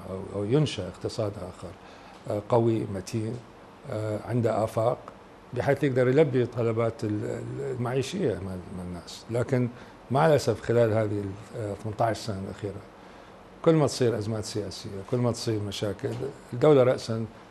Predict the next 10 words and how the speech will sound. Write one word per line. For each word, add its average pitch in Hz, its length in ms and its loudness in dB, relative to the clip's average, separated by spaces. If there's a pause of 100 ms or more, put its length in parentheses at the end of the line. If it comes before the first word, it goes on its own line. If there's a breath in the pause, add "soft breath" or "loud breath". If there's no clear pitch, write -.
(140)
تفتح 127 300 0
باب 104 240 -2
التوظيف، 98 540 -6
وصار 156 260 4
في - 100 -2
النوع 139 240 4
من 120 180 0
العرف 117 420 0 (180)
عند 101 180 -8
الناس 92 380 -10